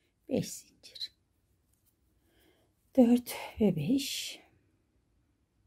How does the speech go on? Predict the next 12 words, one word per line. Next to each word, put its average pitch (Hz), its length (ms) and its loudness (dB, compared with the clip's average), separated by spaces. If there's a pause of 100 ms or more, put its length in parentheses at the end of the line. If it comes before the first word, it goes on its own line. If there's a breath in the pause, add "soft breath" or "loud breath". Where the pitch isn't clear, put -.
(480)
Evet, - 360 -20
bakın. - 200 -20 (760)
Şimdi 208 340 2
bu 247 60 4
sık 254 240 -4
iğne 196 200 8
ile 180 160 6
girdiğim 180 400 4
noktaya 180 440 0
beyaza 226 440 6
değil 180 180 2
sakın. 208 560 -6